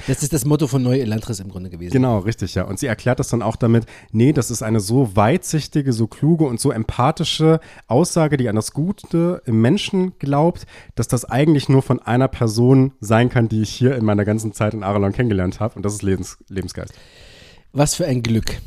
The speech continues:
Speaker 2: Mhm.
Speaker 1: Ähm, und, äh, man muss auch sagen, nur, dass man das irgendwie zeitlich ein bisschen ins Verhältnis setzt,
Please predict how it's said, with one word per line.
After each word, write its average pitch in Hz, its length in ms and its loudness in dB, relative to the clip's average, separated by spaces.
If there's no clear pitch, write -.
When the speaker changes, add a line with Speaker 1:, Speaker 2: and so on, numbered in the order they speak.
Speaker 2:
Mhm. 104 300 -14
Speaker 1:
Ähm, 131 640 2
und, 160 540 -2
äh, 151 100 -8
man 151 140 -2
muss 175 180 4
auch 143 140 2
sagen, 147 560 0
nur, 139 360 -2
dass 135 320 -4
man 127 100 -2
das 120 120 -2
irgendwie 123 220 -4
zeitlich 165 440 -2
ein 156 40 -6
bisschen 139 220 -4
ins 123 120 -10
Verhältnis 135 460 -2
setzt, 139 280 -4